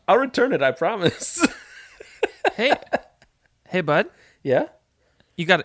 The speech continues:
Speaker 2: you believe?
Speaker 1: Yeah, I
Speaker 2: Do, do, do you
Speaker 1: believe
Speaker 2: believe in, in the world, in life?
Speaker 1: Yeah, I totally do. Everyone's a good person,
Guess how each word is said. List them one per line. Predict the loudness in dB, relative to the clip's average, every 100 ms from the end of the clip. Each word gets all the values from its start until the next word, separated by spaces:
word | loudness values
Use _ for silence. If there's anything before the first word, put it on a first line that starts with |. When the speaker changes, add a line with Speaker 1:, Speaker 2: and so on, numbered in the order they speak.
| _
Speaker 2:
you | -4
believe? | -2 0 -2 -4 _ _ _ _ _ _ -6
Speaker 1:
Yeah, | -4 -2 -4
I | -6 -12
Speaker 2:
Do, | -12 -12 _ -6
do, | -6 -4
do | -2
you | -2
Speaker 1:
believe | -2 -4
Speaker 2:
believe | -6
in, | -8 -10 -16 _ -6
in |
the | -4
world, | -2 -2 -4
in | -6 -4
life? | -4 -6 _ _ _ _ _ -14
Speaker 1:
Yeah, | -6 -4
I |
totally | -4 -4 -6 -6
do. | -6 -4 -4
Everyone's | -6 -6 -6 -8
a |
good | -10 -8
person, | -6 -8 -6 -8 -8